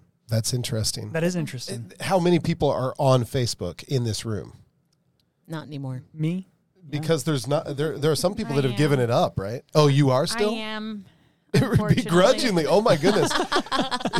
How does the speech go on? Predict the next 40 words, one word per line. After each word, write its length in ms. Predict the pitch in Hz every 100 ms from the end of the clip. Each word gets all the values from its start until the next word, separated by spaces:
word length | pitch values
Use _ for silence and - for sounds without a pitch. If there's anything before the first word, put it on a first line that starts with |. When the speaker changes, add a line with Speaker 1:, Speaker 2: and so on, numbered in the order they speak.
| - -
Speaker 1:
It's 140 | 190
Speaker 4:
tried 80 | 269
Speaker 1:
like 140 | 208 269
Speaker 4:
to 80 |
get 140 | 247 240
rid 140 | 226 220
of 160 | 208
it. 260 | 220 214 202
My 140 | 214
family 320 | 214 202 202
got 160 | 190 185
mad 240 | 185 180 180
at 60 |
me. 300 | 180 185 190 190
Speaker 1:
<laughs> 40 | - 185 202 180 214 - - 330 180 285 185
Speaker 2:
When, 240 | 190 220 208
yeah, 200 | 196 165
when 160 | 202
I 100 | 254
say 220 | 240 240
I'm 160 | 196 175
on 300 | 160 160 175
Facebook, 580 | - 180 180 - 196 -
that 100 | 190
means 180 | 190 185
I 60 | 175
Speaker 4:
I'm 80 | 160
Speaker 2:
get 160 | 175
Speaker 4:
on 60 | 170
it 20 |
Speaker 2:
on 80 | 170
Speaker 4:
more 80 | 170
than 80 | 165
he 60 | -
Speaker 2:
Facebook, 380 | 165 165 190
Speaker 4:
is. 180 | 190 - -
Speaker 2:
like, 180 | 151 139 _ _ _ _ -
twice 420 | - 151 143 -
a 60 | 135
year. 440 | 123 107 117